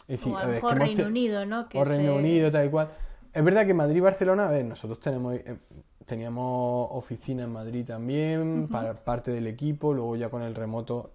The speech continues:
Speaker 1: todo el mundo está distribuido y tenemos mucha gente que está en Madrid, Barcelona y demás trabajando,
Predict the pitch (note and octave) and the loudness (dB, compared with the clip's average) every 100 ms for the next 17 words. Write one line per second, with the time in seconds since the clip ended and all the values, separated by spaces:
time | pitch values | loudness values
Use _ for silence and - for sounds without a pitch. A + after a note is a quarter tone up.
0 | - - A2+ A#2+ B2 A2+ B2+ A2+ A#2 A2+ | -18 -14 -10 -8 -8 -8 -6 -6 -6 -8
1 | - A2+ B2+ C#3 D3+ C#3+ A2+ G2+ G2+ G#2+ | -10 -6 -2 0 0 0 -4 -8 -8 -8
2 | A2 A2 G#2+ A2+ A2+ A2 - G#2+ G2 F#2+ | -10 -10 -10 -8 -8 -10 -10 -8 -8 -8
3 | G#2+ A#2+ A2 - G#2+ A2 A#2+ A#2 A2+ A2 | -6 -6 -6 -8 -10 -8 -6 -6 -6 -8
4 | A2 - A#2 A2 A#2+ C#3+ D3 | -10 -8 -8 -8 -6 -6 -6